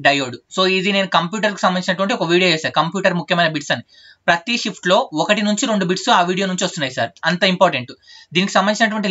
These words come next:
లింక్ నేను కామెంట్లో పిన్ చేస్తాను, కంపల్సరీగా ఆ వీడియో అయితే మీరు అందరూ చూడండి. ఓకే, so ఈ యొక్క ఓఎల్ఈడి అంటే ఆర్గానిక్, ఓకే, లైట్ ఎమిటేటింగ్ డయోడ్. ఆ వీడియోలో మీకు మొత్తం ఉంటాయి, అవన్నీ కూడా నోట్ డౌన్ చేసుకోండి లేదా స్క్రీన్ షాట్స్ తీసుకోండి. నెక్స్ట్ చూసినట్లయితే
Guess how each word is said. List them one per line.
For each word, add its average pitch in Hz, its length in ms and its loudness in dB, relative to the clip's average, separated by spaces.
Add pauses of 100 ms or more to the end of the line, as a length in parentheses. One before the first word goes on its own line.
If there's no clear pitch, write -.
లింక్ 180 200 0 (120)
నేను 185 120 0 (140)
కామెంట్లో 202 420 2
పిన్ 185 200 0
చేస్తాను, 170 320 0 (420)
కంపల్సరీగా 214 500 4
ఆ 196 80 2
వీడియో 185 200 2
అయితే 175 160 -4
మీరు 185 120 4
అందరూ 175 240 -2
చూడండి. 123 280 -4 (140)
ఓకే, 233 140 0 (440)
so 208 80 4 (460)
ఈ 180 80 4
యొక్క 190 140 2 (120)
ఓఎల్ఈడి 196 420 2
అంటే 180 160 0 (200)
ఆర్గానిక్, 185 420 2 (560)
ఓకే, 226 120 2 (140)
లైట్ 180 260 2 (180)
ఎమిటేటింగ్ 180 480 0
డయోడ్. 147 300 0 (300)
ఆ - 100 8
వీడియోలో 202 320 0 (100)
మీకు 180 200 -6
మొత్తం 175 340 0
ఉంటాయి, 208 240 2
అవన్నీ 165 240 2
కూడా 208 160 4
నోట్ 160 160 0
డౌన్ 139 180 2
చేసుకోండి 143 360 -4
లేదా 170 200 -2
స్క్రీన్ 156 240 -2
షాట్స్ 135 240 -2
తీసుకోండి. 113 320 -10 (380)
నెక్స్ట్ 185 200 -2
చూసినట్లయితే 208 460 0